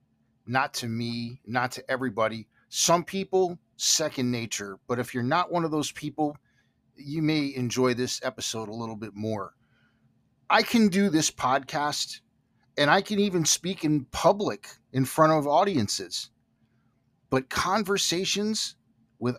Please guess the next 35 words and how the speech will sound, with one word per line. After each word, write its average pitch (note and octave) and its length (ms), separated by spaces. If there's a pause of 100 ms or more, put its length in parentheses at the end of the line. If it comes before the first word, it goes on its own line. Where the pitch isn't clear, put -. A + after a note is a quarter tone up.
eye D3 200
contact F#3 760
in C#3 120
a B2 60
passive D3+ 640
way, C#3 440 (1500)
it, F#3+ 140 (240)
it's E3+ 260
like E3+ 260
the D3 140
verbal F3+ 640
equivalent D3+ 840
of A#2 340 (500)
pouring F3 500
olive C#3+ 340
oil A2+ 320
on G#2 140
my G2+ 160
hands A#2 480
and A#2+ 100
then A#2+ 220
asking A#2 420
me A#2 120
to A#2 200
open C3 300
a A2 40
mason G#2+ 460
jar. E2+ 360 (2000)
But D#3 160
there D3 240
is B3 280
something F3 680
that D3+ 240
can D3 160
help E3+ 480